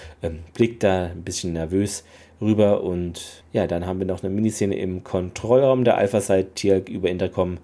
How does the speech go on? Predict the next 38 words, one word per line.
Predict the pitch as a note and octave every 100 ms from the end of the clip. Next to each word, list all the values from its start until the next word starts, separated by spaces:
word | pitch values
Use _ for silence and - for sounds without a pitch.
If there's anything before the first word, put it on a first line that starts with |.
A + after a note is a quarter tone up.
| _
sagt | F2 E2 F2+ F2+
er, | F#2+
die | F2+ F2
fünfundzwanzig | F2 B2 A#2+ A2 G2+ -
Kilometer | G#2 G#2 G2
Höhe | G#2
hat, | G2 F#2 E2+
hat | G2+
er | E2+
erreicht, | G2 B2 C#3 -
eine | G#2
Geschwindigkeit | G2+ - A2 - G2
fünfhundert | - - D3 C#3+ - - - - A2+ G#2+
Kilometer | - G#2+ G2+ G2+ G#2 F#2
weiter | F2+ E2
ansteigend | F#2 - F2+ F2+ F#2
und | - F2+ F2
der | F2
Soldat | F2 E2 E2+ E2
da, | E2+
"Ja, | E2+ F#2 F#2
hier, | F#2 F2+
verstanden." | F#2 F2 F2+ F#2 F2+ -
Carter | - B2 B2+
taucht | B2+ A2+ A2+ -
hinter | G#2+
dem | G#2 G2
Soldaten | F#2+ F2+ F2+
aus | F2+ F#2 -
und | F#2 F2
fragt | F2 F2
auch | - F2+ -
nach, | F2 F2+ - -
wie | F2
sie, | F2 F2
es | - -
aussieht | - F2 - G2 F#2+
und | E2+ E2 - -